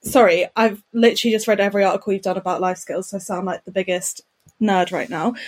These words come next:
How, like, one of your friends described that Rookie could be, like, a skate brand almost with, you know, like, drops and, like,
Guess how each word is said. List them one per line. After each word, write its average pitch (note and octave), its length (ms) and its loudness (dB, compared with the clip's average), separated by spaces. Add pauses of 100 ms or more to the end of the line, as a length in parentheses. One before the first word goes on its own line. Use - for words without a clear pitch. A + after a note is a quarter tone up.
(500)
How, A#3+ 220 8
like, A#3 180 8
one A#3+ 160 8
of A#3+ 120 6
your A#3+ 100 8
friends A#3 400 6
described G3+ 840 2 (240)
that G#3+ 200 6
Rookie A3+ 260 4
could A3+ 180 0
be, G#3+ 120 6
like, G#3 200 4
a A3+ 60 6
skate G3+ 460 2
brand G3 320 2
almost F#3+ 480 2
with, F#3 180 0
you G3+ 80 0
know, F#3 180 4
like, F#3 200 2
drops - 640 0
and, F#3+ 160 2
like, E3 260 0